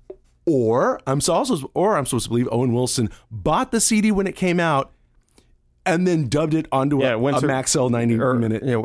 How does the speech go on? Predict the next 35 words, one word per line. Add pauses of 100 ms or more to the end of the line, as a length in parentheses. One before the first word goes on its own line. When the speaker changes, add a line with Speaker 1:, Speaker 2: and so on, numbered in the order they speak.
Speaker 2:
or
went
to
Radio
Shack
before
they
went
under
to,
uh, (120)
to,
you
know,
get
some
blanks.
Speaker 1:
<laughs>
That's
Speaker 2:
Yeah.
Speaker 1:
right. (280)
That's
right.
So, (440)
and
I'm
thinking,
if (160)
this
is, (300)
um, (1120)
what's
going
on
here?